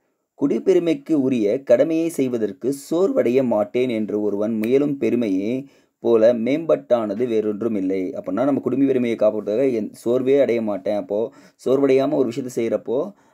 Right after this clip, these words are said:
அந்த, அந்த விஷயமே பெருசுன்னு சொல்லிட்டு சொல்லியிருக்காரு திருவள்ளுவர். The next one, தகவல்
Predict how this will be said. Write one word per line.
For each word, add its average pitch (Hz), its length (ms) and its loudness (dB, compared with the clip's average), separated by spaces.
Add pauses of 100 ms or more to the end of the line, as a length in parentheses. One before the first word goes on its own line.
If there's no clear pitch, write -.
அந்த, 104 320 0
அந்த 127 340 0
விஷயமே 143 380 -2
பெருசுன்னு 135 560 -2
சொல்லிட்டு 117 300 -2
சொல்லியிருக்காரு 107 420 -2
திருவள்ளுவர். 95 540 -2 (2250)
The 98 60 -8
next 95 240 -4
one, 156 220 2
தகவல் 147 540 2